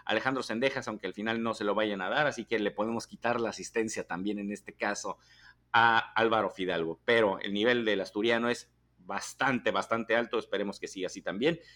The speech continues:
Contra Tigres fue un jugador fundamental,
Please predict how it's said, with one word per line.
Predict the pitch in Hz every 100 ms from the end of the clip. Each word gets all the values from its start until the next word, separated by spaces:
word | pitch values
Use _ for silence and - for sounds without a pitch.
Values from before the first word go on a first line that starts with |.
| -
Contra | 113 107 104
Tigres | 131 135 120
fue | - 131 120
un |
jugador | 120 113 104 120 143 - - -
fundamental, | - 147 135 110 95 85 -